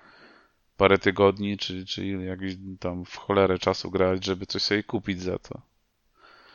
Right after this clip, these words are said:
No tak, to, no to już tylko za kasę, no wiadomo, ceny skórek tam po, po dwadzieścia dolarów czy ileś, no, no. Kiedyś mogłeś kupić lootboxa i w sumie za levelowanie dostawałeś lu-,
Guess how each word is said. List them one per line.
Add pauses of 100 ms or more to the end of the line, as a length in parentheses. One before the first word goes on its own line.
(560)
No
tak,
to,
no
to
już
tylko
za
kasę,
no
wiadomo,
ceny
skórek (720)
tam (100)
po,
po
dwadzieścia
dolarów
czy
ileś,
no, (200)
no. (1000)
Kiedyś
mogłeś
kupić
lootboxa
i
w
sumie
za
levelowanie
dostawałeś
lu-,